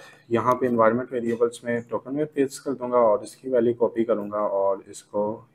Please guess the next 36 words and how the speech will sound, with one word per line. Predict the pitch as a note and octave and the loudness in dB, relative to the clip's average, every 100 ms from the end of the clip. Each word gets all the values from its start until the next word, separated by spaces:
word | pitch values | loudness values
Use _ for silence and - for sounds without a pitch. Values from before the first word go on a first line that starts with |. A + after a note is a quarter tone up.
| G#2 | -12
यहाँ | G2+ G#2+ | -6 -6
पर | G2+ | -6
paste | - F#2+ - | -6 -10 -8
कर | F#2 | -10
दूँगा। | F#2 F#2 F#2 _ _ _ _ - | -12 -18 -20 _ _ _ _ 4
आप | A#2+ A#2 | 4 6
चाहें | C3+ C#3 | 2 2
तो | C#3 C3 | 4 4
obviously | B2+ C3 C3 C3+ C3+ _ | 6 2 2 -4 -4 _
यहाँ | A#2 A#2+ | 0 0
पे | B2+ B2+ | 2 0
थोड़ा | B2+ A#2 A#2 | 2 2 2
सा | A#2+ A2+ A2 - _ _ _ _ _ _ | 2 0 0 -6 _ _ _ _ _ _
message | A2 G#2 - C3 | -4 -4 -4 -4
भी | C#3 C#3 | -2 2
कर | C3 | 2
सकते | A#2 A#2+ - B2+ | 2 -4 -6 -8
हैं, | B2 B2+ _ | -8 -10 _
otherwise, | G#2 A2 G#2+ G2+ - - | -6 -2 0 0 -2 -6
uh, | F#2+ E2 _ _ _ _ _ _ _ | -6 -6 _ _ _ _ _ _ _
इसको | G#2 - | -14 -2
as | G2+ F2+ | -2 -2
it | F#2 F#2+ | -8 -12
is | F#2 | -12
manage | F#2 F2+ F2+ - | -14 -14 -16 -16
कर | - - | -14 -16
लें। | _ _ _ _ _ _ _ _ _ _ _ - | _ _ _ _ _ _ _ _ _ _ _ 2
सबसे | C#3+ D3 E3+ | 2 6 6
पहले | F3 D#3 E3 F3+ - - - _ _ _ _ _ - | 8 10 8 8 -6 -18 -20 _ _ _ _ _ -20
हम | - B2 B2 | 2 2 4
इसको | B2+ - C#3 | 0 4 6
यहाँ | B2 A2+ B2 C3+ | 6 4 4 4
पर | B2 - | 2 8
call | A#2+ - | 8 10
करके | E3+ E3+ | 4 4
देखेंगे | E3 C3 C3 C3 | 4 4 2 2